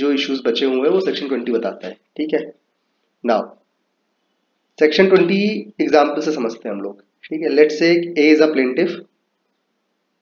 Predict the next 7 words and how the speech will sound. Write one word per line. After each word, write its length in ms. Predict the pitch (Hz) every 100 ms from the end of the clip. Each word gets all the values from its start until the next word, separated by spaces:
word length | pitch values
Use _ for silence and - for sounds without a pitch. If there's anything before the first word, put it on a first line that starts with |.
| _ _ _ _ _ _ _
and 360 | 143 160 180 - - -
he 160 | - 156 151
has 260 | 151 - - - _ _ _ _ _ _ -
two 80 | 185
defendants, 500 | 180 - 113 104 104 - _ _ _ _ _ _ _ _
B 200 | 113 139 190 269 - _ -
and 180 | 135 131